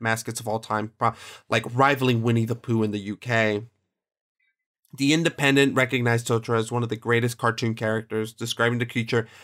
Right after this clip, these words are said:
at once innocent and awe-inspiring. King Totoro captures the innocence of magic and magic of childhood more than any of Miyazaki's other magical creations. I think it deserves it. You know, look, I love the cat bus.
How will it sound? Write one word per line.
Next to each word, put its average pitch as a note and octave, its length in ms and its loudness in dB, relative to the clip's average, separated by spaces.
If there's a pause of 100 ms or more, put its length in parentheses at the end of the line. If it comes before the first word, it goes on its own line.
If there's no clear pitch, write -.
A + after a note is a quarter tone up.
(340)
at - 160 -2
once B2+ 280 0
innocent C3+ 500 2
and B2 240 0
awe-inspiring. A#2 760 2
King B2+ 260 -2
Totoro A#2+ 500 2
captures A#2 480 -2
the A#2 140 0
innocence A#2+ 420 0
of A#2+ 180 -4
magic A#2 460 -4 (440)
and C#3+ 180 4
magic C3 280 2
of B2 140 -4
childhood A#2 460 2
more A#2+ 240 2
than C3+ 280 0
any C3+ 500 0 (460)
of A#2 220 2
Miyazaki's A#2 720 0
other A#2 180 0
magical A2 360 -2
creations. A2 1040 -10 (340)
I B2 100 2
think B2 160 2
it B2+ 80 2
deserves B2+ 440 2
it. A#2 180 0
You B2 120 2
know, A#2 140 4
look, B2+ 260 2 (120)
I B2+ 120 2
love D3 200 6
the C#3 80 -2
cat D3+ 280 2
bus. A#2+ 260 2